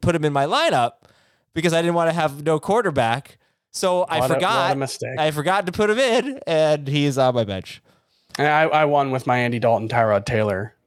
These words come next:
Speaker 2: combo. Thank
Speaker 1: I was
Speaker 2: you.
Speaker 1: thinking
Speaker 2: I don't need
Speaker 1: about,
Speaker 2: your, I
Speaker 1: I
Speaker 2: don't
Speaker 1: was
Speaker 2: need your
Speaker 1: thinking
Speaker 2: pity
Speaker 1: about,
Speaker 2: Q B
Speaker 1: uh,
Speaker 2: offers.
Speaker 1: I was thinking about your Tyrod Taylor team. That was, uh, well done. All right, Marshawn Lattimore is gonna miss a couple weeks after thumb surgery,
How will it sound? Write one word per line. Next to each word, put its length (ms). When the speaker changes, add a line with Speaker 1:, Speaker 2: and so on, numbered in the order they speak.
Speaker 2:
combo. 380
Thank 180
Speaker 1:
I 40
was 140
Speaker 2:
you. 60
Speaker 1:
thinking 180
Speaker 2:
I 40
don't 60
need 40
Speaker 1:
about, 300
Speaker 2:
your, 180
I 80
Speaker 1:
I 40
Speaker 2:
don't 60
Speaker 1:
was 80
Speaker 2:
need 140
your 120
Speaker 1:
thinking 160
Speaker 2:
pity 160
Speaker 1:
about, 160
Speaker 2:
Q 160
B 120
Speaker 1:
uh, 80
Speaker 2:
offers. 520
Speaker 1:
I 60
was 100
thinking 220
about 160
your 80
Tyrod 420
Taylor 320
team. 380
That 140
was, 200
uh, 220
well 180
done. 240
All 80
right, 100
Marshawn 400
Lattimore 400
is 80
gonna 160
miss 160
a 40
couple 260
weeks 260
after 240
thumb 320
surgery, 720